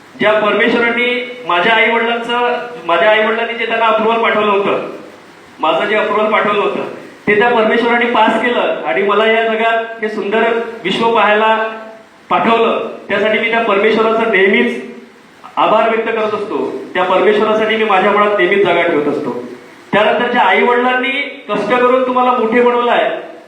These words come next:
त्या आईवडिलांचा तुमच्या शेवटल्या क्षणापर्यंत आणि आईवडिलांच्या शेवटल्या क्षणापर्यंत त्यांची काळजी घ्या, त्यांना जपा,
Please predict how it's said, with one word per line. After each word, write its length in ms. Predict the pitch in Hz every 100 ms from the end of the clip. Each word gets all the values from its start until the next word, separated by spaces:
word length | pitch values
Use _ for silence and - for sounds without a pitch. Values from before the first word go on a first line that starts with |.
| -
त्या 140 | 226 233
आईवडिलांचा 1300 | 240 - 165 202 233 240 240 247 240 240 240 247 -
तुमच्या 360 | 208 208 - 262 254
शेवटल्या 340 | 240 247 240
क्षणापर्यंत 540 | 240 214 214 202 202
आणि 300 | 190 180 180
आईवडिलांच्या 540 | 180 196 208 226 226 233 214
शेवटल्या 360 | 208 208 208
क्षणापर्यंत 520 | 202 196 196 196 196
त्यांची 320 | 214 202 - 202
काळजी 380 | 165 165 208
घ्या, 260 | 202 180 - - - - -
त्यांना 220 | 175 196
जपा, 680 | 190 175 - - - -